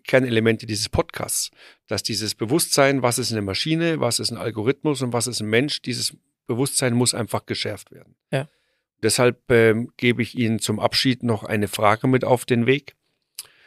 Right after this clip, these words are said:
Speaker 1: Wie viel unserer Überzeugungen basiert auf tatsächlicher Überzeugung und wie viel unserer Überzeugungen beruht nur auf den Algorithmus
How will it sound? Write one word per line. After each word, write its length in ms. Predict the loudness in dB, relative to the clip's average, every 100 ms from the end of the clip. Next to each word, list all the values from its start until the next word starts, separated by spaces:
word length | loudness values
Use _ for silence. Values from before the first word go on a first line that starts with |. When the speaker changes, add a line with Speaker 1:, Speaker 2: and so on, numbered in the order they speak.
| _ _
Speaker 1:
Wie 140 | 0 2
viel 380 | 4 4 4 0
unserer 640 | 0 0 2 4 4 4 0
Überzeugungen 1120 | -2 2 4 6 6 8 6 4 2 0 -6 _
basiert 600 | -2 0 2 2 2 -2 _ _ 0
auf 160 | 0
tatsächlicher 800 | 0 0 0 0 -2 2 2 2 -2 _ _ _ _ -8
Überzeugung 720 | -2 0 4 4 4 -2 -6 _ _ _ _ _ _
und 220 | -4 0
wie 140 | 2 2
viel 320 | 2 2 2
unserer 260 | -2 0 2
Überzeugungen 880 | 2 2 4 4 4 2 0 -4 -12 _ _ _ _ _ -4
beruht 500 | -2 0 -2 -2 -6
nur 580 | -4 2 6 6 4 -2 _
auf 200 | -2 -2
den 140 | -2 -2
Algorithmus 760 | -2 0 0 0 -2 -2 -4